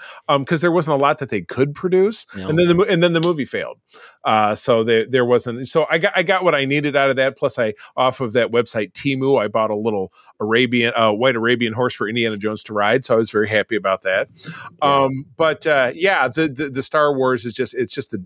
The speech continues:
Speaker 1: the, it's just a death rattle. Marvel, uh, the, you know, the Marvel Legends, they still do nice deep cuts and crank out, like, an Egghead, or they crank out Crystar, which I just picked up.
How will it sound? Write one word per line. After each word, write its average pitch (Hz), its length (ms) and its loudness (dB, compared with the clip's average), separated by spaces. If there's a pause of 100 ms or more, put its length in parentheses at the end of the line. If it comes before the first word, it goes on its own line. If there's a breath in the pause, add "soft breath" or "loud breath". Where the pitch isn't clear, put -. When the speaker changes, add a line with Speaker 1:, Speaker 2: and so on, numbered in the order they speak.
Speaker 1:
the, 101 220 -14
it's 113 180 -4
just - 220 -4
a 98 60 -4
death 92 300 -2
rattle. 95 360 0 (240 loud breath)
Marvel, 175 840 2
uh, 104 500 -2 (360)
the, 147 180 -4
you 151 160 -6
know, 143 120 2
the 127 80 -2
Marvel 151 320 2
Legends, 139 440 2 (280 loud breath)
they 220 180 2
still 180 300 2
do 139 240 4
nice 117 340 0
deep 120 340 -4
cuts - 540 -4 (540 soft breath)
and 107 280 -4
crank 127 360 -2
out, 120 220 2
like, 110 220 -4
an 101 200 -8
Egghead, 101 560 -4
or 95 120 -6
they 104 160 -4
crank 127 320 -6
out 123 180 0
Crystar, 120 760 0
which 110 200 -4
I 110 220 -4
just 113 320 -4
picked - 240 -4
up. 110 240 -2